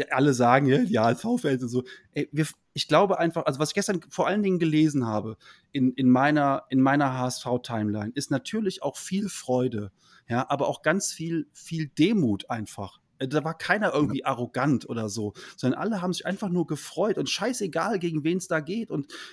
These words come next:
Speaker 1: äh, wirklich egal, ob die jetzt hochgehen oder nicht, alle waren einfach nur, ha-, haben sich gefreu-, gefreut oder waren fröhlich vor Stolz auf dieses Spiel, über dieses
Speaker 2: Absolut.
Speaker 1: Spiel, über die Leistung der Mannschaft, über
Speaker 2: Ja.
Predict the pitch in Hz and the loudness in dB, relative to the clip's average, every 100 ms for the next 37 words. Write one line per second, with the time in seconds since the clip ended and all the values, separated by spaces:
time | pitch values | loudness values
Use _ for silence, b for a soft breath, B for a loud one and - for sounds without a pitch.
0 | B - - 147 196 - - 165 175 202 | B -10 -8 -4 -4 -4 -6 -2 0 0
1 | 220 156 147 151 - - 220 - 175 147 | -2 -4 -2 -2 -2 0 0 0 -4 0
2 | 147 143 175 - b b - 175 170 151 | 0 2 0 -4 b b 0 2 2 0
3 | 156 160 151 139 135 - _ _ _ _ | 0 0 0 0 0 -4 _ _ _ _
4 | - 135 - 139 151 - 131 - 139 175 | -10 -10 -4 -2 -2 -4 -8 -4 0 0
5 | 185 - - - 156 233 - 123 131 123 | -2 -8 -14 -4 -2 -2 -4 -6 -6 -4
6 | 135 143 - 175 202 190 - 151 - 156 | -2 -2 -2 0 2 0 -2 -6 -2 -2
7 | 175 - - 165 - 143 139 - - _ | -2 -4 -4 -4 -4 -8 -8 -10 -14 _
8 | - - 165 123 92 _ _ _ 190 190 | -18 -10 -4 -4 -4 _ _ _ 4 4
9 | 139 127 120 131 143 104 - 170 143 147 | 4 -2 -2 0 2 0 2 2 4 2
10 | 190 147 131 135 208 196 180 143 143 131 | 2 -2 2 2 2 0 -4 -4 -4 -4